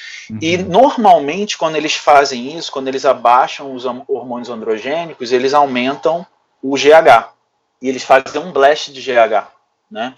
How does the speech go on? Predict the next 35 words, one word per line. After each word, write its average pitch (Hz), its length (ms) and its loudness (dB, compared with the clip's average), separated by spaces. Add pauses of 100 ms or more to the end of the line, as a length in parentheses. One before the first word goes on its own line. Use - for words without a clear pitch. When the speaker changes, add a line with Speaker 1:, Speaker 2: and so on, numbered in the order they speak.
(420)
Speaker 2:
Então, 127 280 -2
Speaker 1:
Uhum. 190 60 0
Speaker 2:
no 196 80 -4
próprio 185 320 0
fórum 185 340 0
do 160 100 -16
G 156 140 -2
H 147 160 2
quinze, 143 360 -14
na 123 140 -2
época, 135 320 -2
tinha 127 160 -6
alguns 135 280 -6
usuários 127 380 2
que 147 100 -10
relatavam 147 640 2
alguns 131 260 -14
tipos 131 260 -20
de 123 120 -20
blast 120 500 -6
de 113 140 -20
G 117 100 -12
H, 117 460 0 (440)
e 123 80 -14
são 208 200 -2
doses 160 320 2
assustadoras, 170 720 -2
assim, 110 320 -16
né? 107 220 -16
São 117 200 -14
doses 117 300 -2
que - 80 -14
chegam 131 260 -6
a 131 60 -8
sessenta 131 680 -8